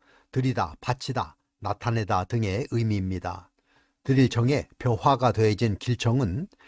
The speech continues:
벼를 재배하여 나라에 바치는 것을 표현하였습니다. 후에 조세로 정하여 걷게 되면서 법칙, 규정, 표준 등의 뜻이 되었고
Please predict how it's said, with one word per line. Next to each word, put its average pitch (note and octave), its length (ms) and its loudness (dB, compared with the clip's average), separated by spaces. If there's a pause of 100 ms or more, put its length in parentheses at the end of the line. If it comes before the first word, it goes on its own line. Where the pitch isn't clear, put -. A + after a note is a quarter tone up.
(300)
벼를 B2 320 6
재배하여 A#2 600 4 (120)
나라에 G#2+ 300 6
바치는 - 420 2
것을 G#2 440 0
표현하였습니다. G2+ 1000 0 (500)
후에 E3+ 240 8
조세로 B2 420 6
정하여 A2+ 340 4
걷게 - 280 0
되면서 G#2+ 540 4 (420)
법칙, - 480 0 (180)
규정, A#2 380 6 (180)
표준 D3+ 300 6
등의 A#2 240 8
뜻이 B2+ 280 4
되었고 A2 580 6